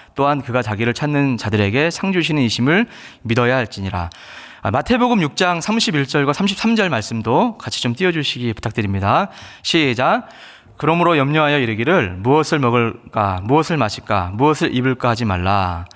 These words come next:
그런즉 너희는 먼저 그의 나라와 그의 의를 구하라. 그리하면 이 모든 것을 너희에게 더하시리라."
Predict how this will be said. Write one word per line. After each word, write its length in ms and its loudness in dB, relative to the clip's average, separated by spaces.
그런즉 360 0
너희는 320 2
먼저 420 0
그의 220 0
나라와 600 2
그의 200 2
의를 360 2
구하라. 640 -2
그리하면 420 0
이 100 0
모든 300 -2
것을 360 0
너희에게 640 0
더하시리라." 1080 -4